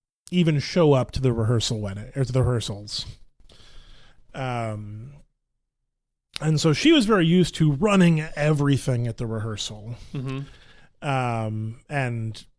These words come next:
Speaker 1: still kind of tried to do that.
Speaker 2: Mm.
Speaker 1: And Nick, the pastor, um, knew that she was trying to do things that Catherine didn't want, and so was very supportive of Catherine and being like, "Let's do what the bride wants."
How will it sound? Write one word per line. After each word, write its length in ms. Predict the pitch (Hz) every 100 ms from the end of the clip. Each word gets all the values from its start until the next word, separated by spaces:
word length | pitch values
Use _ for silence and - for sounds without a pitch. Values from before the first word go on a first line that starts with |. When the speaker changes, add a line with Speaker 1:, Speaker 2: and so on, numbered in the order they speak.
| _ _ _ -
Speaker 1:
still 480 | - - 185 170 143
kind 320 | - 160 147
of 140 | 131 -
tried 320 | 160 135 123
to 80 | 127
do 200 | 120 165
that. 500 | 330 453 - - - - _ _ -
Speaker 2:
Mm. 680 | 151 147 139 131 117 104 104
Speaker 1:
And 180 | 165 220
Nick, 280 | 330 285
the 100 | -
pastor, 720 | 170 220 226 190 - 127 147 - - - - _
um, 840 | 170 160 147 143 135 135 123 139 - _ _ _ _ _
knew 340 | - 170 170 160
that 220 | 156 156
she 180 | - 196
was 160 | 185 170
trying 200 | 180 156
to 60 |
do 20 | 147
things 160 | 147
that 120 | 131 135
Catherine 380 | 147 139 135
didn't 320 | 120 127 123 120
want, 460 | 110 104 110 - - - - -
and 240 | 135 135
so 140 | 143
was 120 | 131 117
very 180 | 139
supportive 400 | - - 120 113
of 100 | -
Catherine 560 | - 277 - 165 143 143
and 160 | 135 131
being 140 | 131
like, 100 | 147
"Let's 160 | 294 -
do 140 | 294
what 140 | 262 277
the 40 |
bride 280 | 254 349 370
wants." 680 | 233 214 113 135 - - -